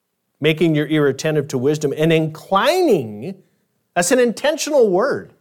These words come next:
inclining your heart to understand.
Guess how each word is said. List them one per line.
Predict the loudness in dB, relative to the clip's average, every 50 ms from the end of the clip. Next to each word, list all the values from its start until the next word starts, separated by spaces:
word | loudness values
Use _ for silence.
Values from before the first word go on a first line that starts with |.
| _ _ _ _ _ _ _ _
inclining | -2 0 0 0 0 0 2 2 4 6 4 4 4 4 4 4 4 2 2 -2 -6 -16 _ _ _ -10 0
your | 6 6 6 8 6 4
heart | 0 0 2 4 4 4 4 2 -2 -8 -18 _ _
to | -8 -2 -2 0
understand. | 0 0 -2 0 2 2 2 4 2 0 -2 -6